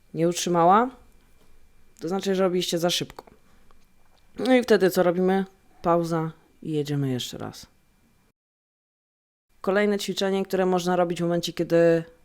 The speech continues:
nasz głos jest w niedyspozycji, to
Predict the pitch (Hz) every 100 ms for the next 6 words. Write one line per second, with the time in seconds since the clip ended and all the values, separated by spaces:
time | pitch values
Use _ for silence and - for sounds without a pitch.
0 | _ _ - 165 170 156 165 165 160 165
1 | 160 160 - - _ 170 160 156 - 151
2 | 151 - 165 170 _ _ - 156 151 151